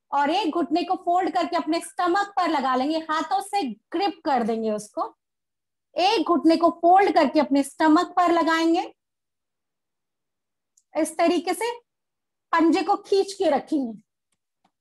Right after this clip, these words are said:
हम्म, अपने एक घुटने को फोल्ड करके या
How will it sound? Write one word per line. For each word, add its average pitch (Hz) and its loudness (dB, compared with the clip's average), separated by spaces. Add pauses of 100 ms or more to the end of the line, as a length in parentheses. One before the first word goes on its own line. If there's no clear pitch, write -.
(160)
हम्म, 214 -10 (600)
अपने 302 -2
एक 349 0
घुटने 320 -2
को 320 -4
फोल्ड 370 2
करके 339 -2 (2000)
या 233 -6